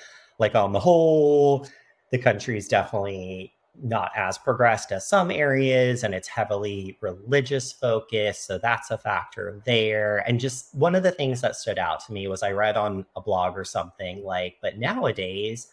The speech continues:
some of the younger folks are even, like, comfortable enough to hold hands walking down the street."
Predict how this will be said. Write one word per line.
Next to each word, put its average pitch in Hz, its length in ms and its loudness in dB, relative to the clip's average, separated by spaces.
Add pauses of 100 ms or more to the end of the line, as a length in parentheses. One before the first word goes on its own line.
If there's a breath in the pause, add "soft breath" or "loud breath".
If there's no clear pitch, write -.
(120)
some 170 260 -2
of 139 160 -4
the 104 100 -2
younger 127 580 -2
folks 90 500 -4
are 104 200 -4
even, 117 380 -4
like, 95 320 -6
comfortable 98 560 -2
enough 90 260 -4
to - 120 -20
hold 95 380 -6
hands 90 360 -10
walking 92 340 -4
down 87 200 -4
the 85 80 -18
street." 120 680 -8